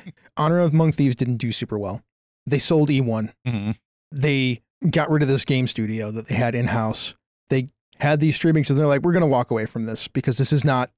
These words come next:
Speaker 2: the way for us to make money, especially the fact that we've just lost a ton of money as Hasbro." So we can't really do anything of this, so we don't wanna make people think that we can make second seasons of these things, 'cause it might not be,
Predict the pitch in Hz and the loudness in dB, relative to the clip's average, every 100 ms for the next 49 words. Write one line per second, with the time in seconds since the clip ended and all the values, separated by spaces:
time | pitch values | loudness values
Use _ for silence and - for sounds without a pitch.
0 | _ 143 127 120 113 123 - 120 113 117 | _ -4 -2 -2 0 -2 0 -2 -2 -2
1 | 117 113 135 - 131 123 123 131 127 143 | -2 -2 -2 -2 -2 0 -2 -2 -4 -2
2 | 120 123 117 - - 123 117 113 104 123 | -2 0 -2 -2 -6 -4 -2 -4 -4 -6
3 | 117 - 107 107 _ _ _ _ - - | -6 -8 -10 -10 _ _ _ _ -6 0
4 | 131 113 95 _ _ _ _ _ _ _ | 2 2 -2 _ _ _ _ _ _ _
5 | 156 151 170 139 131 120 113 _ - 131 | -2 0 0 2 0 0 -6 _ -4 0
6 | 139 139 151 151 147 - - 143 139 151 | 2 2 2 2 0 -2 -2 2 2 2
7 | 135 135 143 - 143 135 123 143 131 135 | 2 2 0 -2 -4 -2 -2 -2 -2 -2
8 | 131 127 117 131 131 120 - 120 135 139 | -2 -2 0 -2 -2 -6 -6 0 2 2
9 | 147 143 156 151 135 127 127 127 120 - | 0 0 0 0 -2 -4 -4 -2 -4 -4
10 | 117 | -10